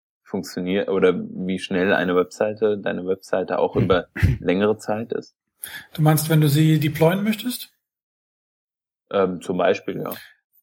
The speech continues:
Speaker 3: Also Phantom J S hatte halt in letzter Zeit sehr, sehr viel an Beliebtheit gewonnen und ein paar Node J S basierte Spin-offs, die auf Phantom J S aufsetzen, um das zu messen, damit man schon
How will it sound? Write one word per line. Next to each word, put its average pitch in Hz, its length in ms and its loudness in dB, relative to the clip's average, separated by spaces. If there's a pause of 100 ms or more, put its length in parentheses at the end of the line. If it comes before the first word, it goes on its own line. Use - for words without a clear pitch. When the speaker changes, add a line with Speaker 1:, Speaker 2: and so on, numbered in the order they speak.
(220)
Speaker 3:
Also 165 220 0
Phantom 190 400 2
J 170 160 2
S 165 180 0
hatte 165 200 -2
halt 156 160 0
in 156 120 -2
letzter 151 440 -2
Zeit 151 320 0
sehr, 156 380 2
sehr 143 140 0
viel 175 200 -2
an 147 100 0
Beliebtheit 156 460 -2
gewonnen 147 460 -2
und 156 380 -2
ein 156 160 2
paar 151 180 0
Node 151 300 2
J 165 200 2
S 143 160 0
basierte 151 420 -2
Spin-offs, 160 480 0
die 151 220 2
auf 143 80 -2
Phantom 151 320 0
J 139 340 -6
S 151 200 0
aufsetzen, 156 520 -2
um 147 80 -2
das 147 160 -4
zu - 140 -2
messen, 147 300 -2
damit 147 260 -4
man 147 120 -2
schon 143 380 -2